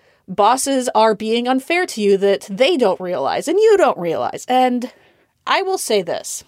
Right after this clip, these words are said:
There are a million caveats. Like, first of all, Lean In focuses so heavily on the internal as opposed to the systemic. So it is quite possible, even likely, to <laughs> read that book and go,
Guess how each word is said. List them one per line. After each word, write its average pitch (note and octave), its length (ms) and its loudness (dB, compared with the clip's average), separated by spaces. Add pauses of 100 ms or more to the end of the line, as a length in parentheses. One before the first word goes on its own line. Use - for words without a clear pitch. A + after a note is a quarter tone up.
There C#4 280 4
are C4 40 4
a B3 60 6
million C#4+ 400 2
caveats. F3+ 800 -4
Like, G3 160 -2
first B3+ 280 0
of A3 80 -2
all, G3+ 240 4
Lean C4 260 2
In A3+ 160 0
focuses G#3 560 -2
so G3+ 380 4
heavily F3+ 500 0
on F#3 200 0
the F#3+ 140 -4
internal F3+ 640 -2
as F#3+ 140 -2
opposed F3 280 -4
to C#3+ 40 -14
the F#3 220 -6
systemic. - 760 -8
So F#3+ 460 2 (640)
it C#4+ 160 0
is C#4 80 -4
quite C#4 240 0
possible, G3+ 640 2 (320)
even F#3 260 -8
likely, F#3+ 500 -2
to A3 200 -6
<laughs> - 0 -
read F#3+ 240 -4
that G#3 180 2
book G3 220 -2
and F#3+ 120 -8
go, E3 240 -4